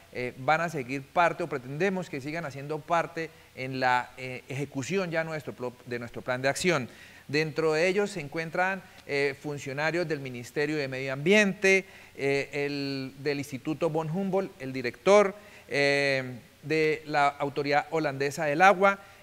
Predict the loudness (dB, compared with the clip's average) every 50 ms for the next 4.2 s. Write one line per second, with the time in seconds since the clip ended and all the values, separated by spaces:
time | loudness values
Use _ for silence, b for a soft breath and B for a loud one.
0 | b -6 -4 -2 0 -2 -2 -2 0 0 0 0 0 -2 -2 -2 -2 -4 -6 -4
1 | -4 -2 -2 -2 -4 -6 -8 -12 -8 -6 -6 -6 -4 -2 0 0 0 0 0 -2
2 | -2 -4 -8 -12 -14 -10 -6 -4 -4 -2 -2 -2 0 0 2 2 0 0 -2 -4
3 | -4 -2 0 0 0 0 -2 -4 -4 -4 -4 -2 -2 -4 -4 -4 -4 -2 0 2
4 | 2 2 0